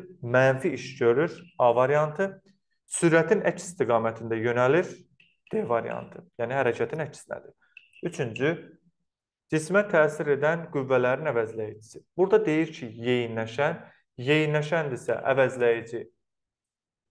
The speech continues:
F istiqamətindədir. Bu səbəbdən də, deməli, müsbət iş görür.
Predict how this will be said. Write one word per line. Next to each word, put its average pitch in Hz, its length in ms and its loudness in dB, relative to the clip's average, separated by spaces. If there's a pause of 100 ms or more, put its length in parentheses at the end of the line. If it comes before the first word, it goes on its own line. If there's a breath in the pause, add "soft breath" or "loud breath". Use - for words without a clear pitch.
F - 160 0
istiqamətindədir. 156 1080 -2 (1300)
Bu 214 120 -6
səbəbdən 131 640 -2
də, 170 80 4 (240)
deməli, 120 380 0 (1200)
müsbət 120 400 -6
iş - 200 -18
görür. - 240 -18